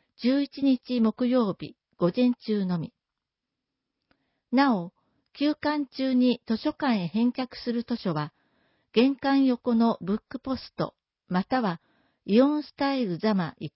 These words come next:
階の返却ポストへ入れてください。ビデオ、ディーブイディー、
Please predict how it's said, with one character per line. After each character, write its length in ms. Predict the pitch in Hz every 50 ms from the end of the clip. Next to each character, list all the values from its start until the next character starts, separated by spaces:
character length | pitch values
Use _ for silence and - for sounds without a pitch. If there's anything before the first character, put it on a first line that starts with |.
| _ -
階 240 | - 226 226 233 226
の 240 | 208 208 208 - - - -
返 160 | - 247 277
却 260 | 277 - 285 - - -
ポ 120 | - 302
ス 140 | 294 - _
ト 160 | - 208 185
へ 20 | 156
入 120 | - 151
れ 120 | 151 160
て 100 | - 160
く 100 | - 160
だ 120 | - 160 151
さ 140 | - - 127
い。 100 | 143 _ _ _ _ _ _ _ _ _ _ _ _ _ _ _ _ _ _ _ _ _ _ _ _ _ _ _ _ _ _ -
ビ 100 | 277 294
デ 200 | - 269 220 180
オ、 180 | 160 151 - - _ _ _ _ _ -
デ 80 | 214 240
ィ 100 | 254 262
ー 40 | 240
ブ 160 | 254 254 240
イ 160 | 226 214 190
デ 80 | 196 196
ィ 140 | 180 156 -
ー、 20 | -